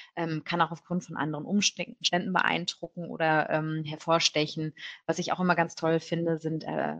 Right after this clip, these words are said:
Erfolge im, im Sport, ähm, dass sich da jemand wirklich, ähm, reingebissen hat. Und letztendlich, will heißen, aus Recruiting-Sicht gibt es keine Präferenz zwischen L L M und Promotion.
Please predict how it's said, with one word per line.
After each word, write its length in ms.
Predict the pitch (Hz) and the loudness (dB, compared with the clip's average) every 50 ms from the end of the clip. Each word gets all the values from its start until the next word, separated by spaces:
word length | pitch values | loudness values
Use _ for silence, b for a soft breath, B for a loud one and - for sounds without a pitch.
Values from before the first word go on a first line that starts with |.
| - _ | -10 _
Erfolge 680 | - - - - - 160 170 180 175 175 175 170 165 | -12 -12 -6 0 4 6 6 8 8 8 8 8 6
im, 220 | 151 - 156 147 - | 4 2 0 -4 -6
im 120 | - 151 | -2 2
Sport, 720 | 143 - - - 165 180 202 233 254 240 - - - - - | 2 2 4 4 4 6 6 6 6 6 2 -2 -6 -6 -2
ähm, 440 | - 165 165 165 165 165 160 160 160 160 | 0 0 2 2 0 -2 -4 -4 -4 -6
dass 140 | 160 156 | -8 -8
sich 140 | - 160 - | -8 -2 4
da 180 | - 151 156 180 | 8 8 8 8
jemand 420 | 190 190 185 185 180 180 - - | 8 6 2 2 0 0 -2 -2
wirklich, 440 | - 185 - - 185 180 - - - B B B B B B | -4 -4 -4 -4 -6 -6 -6 -8 -14 B B B B B B
ähm, 240 | - 180 175 170 170 | 4 4 4 4 4
reingebissen 680 | 160 - 151 160 175 180 175 170 175 170 - - 175 165 | 4 6 6 6 6 4 0 -2 -2 -4 -4 -4 -2 0
hat. 300 | 165 160 160 - - - _ _ _ _ _ _ _ _ _ _ _ _ _ _ | 2 2 2 0 -4 -8 _ _ _ _ _ _ _ _ _ _ _ _ _ _
Und 240 | - 170 156 - - _ _ _ _ _ _ _ _ _ _ _ _ _ _ _ - | -4 -4 -4 -4 -8 _ _ _ _ _ _ _ _ _ _ _ _ _ _ _ 2
letztendlich, 680 | 175 170 - 156 160 160 156 - 156 156 151 - - b b b b b b _ _ _ _ - | 2 2 4 2 0 2 2 2 0 0 0 -2 -10 b b b b b b _ _ _ _ 2
will 100 | - 165 | 6 8
heißen, 240 | 156 151 156 - 160 | 8 8 6 4 -2
aus 200 | 165 160 - - | -4 -4 -4 -4
Recruiting-Sicht 840 | 165 - - - 175 160 - 185 165 147 - 175 180 - - - - | -6 -4 -2 0 0 0 0 0 -2 0 2 2 2 2 2 -4 -4
gibt 180 | - 147 - - | -4 -4 -4 -4
es 140 | 147 - | -10 -8
keine 240 | - - 131 123 - - | -6 -4 -4 -4 -6 -8
Präferenz 720 | - - - - - - - - - - 69 - - - | -10 -6 -6 -6 -4 -4 -6 -4 -4 -4 -4 -4 -6 -8
zwischen 260 | - - 143 - - - | -6 -2 -2 -2 -2 -4
L 100 | - 69 | -6 -6
L 120 | - - | -6 -6
M 120 | - - - | -6 -6 -8
und 100 | 135 131 | -8 -10
Promotion. 680 | _ - - 127 127 - - - - - 104 98 92 | _ -8 -8 -8 -8 -8 -10 -10 -12 -12 -12 -14 -14